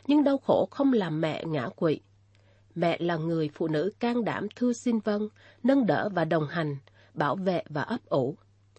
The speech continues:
Mẹ là người quyết liệt, cần giữ hy vọng. Cả chúng con cũng muốn là một giáo hội nâng đỡ và đồng hành, biết nói, "Con ở đây", trong cuộc sống và trong những khổ giá của bao nhiêu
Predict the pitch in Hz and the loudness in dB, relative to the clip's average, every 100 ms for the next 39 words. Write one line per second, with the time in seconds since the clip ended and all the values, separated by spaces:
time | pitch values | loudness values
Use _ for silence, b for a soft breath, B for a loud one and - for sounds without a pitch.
0 | B B - 196 208 202 202 196 - 339 | B B -2 0 2 4 4 2 2 2
1 | - 190 156 - - 180 160 151 147 202 | 2 0 0 -4 -2 -2 -2 0 0 0
2 | 214 - 262 202 165 - _ _ _ b | -4 0 0 0 -4 -6 _ _ _ b
3 | b b b - 151 - 226 269 233 214 | b b b -4 -4 -2 -2 0 0 0
4 | 214 185 214 226 240 339 185 185 - 196 | 2 2 4 6 6 4 4 2 2 2
5 | 277 226 175 180 240 277 202 143 214 175 | 2 4 4 6 4 4 2 2 0 -2
6 | 160 165 151 165 156 139 b b b - | 0 -2 -2 -6 -6 -8 b b b -4
7 | 208 277 220 196 208 330 _ _ - 226 | -2 0 0 0 -2 -6 _ _ -2 0
8 | 226 - 147 170 202 202 - _ _ b | -2 -4 -4 -2 -2 -4 -8 _ _ b
9 | b b b - 208 202 165 - 185 202 | b b b -2 0 0 -4 -2 -2 0
10 | 285 175 - 254 269 190 170 - - 185 | 0 -2 2 2 4 2 0 0 0 2
11 | 190 180 190 277 - 151 220 240 247 | 0 0 -2 -4 -2 0 2 2 2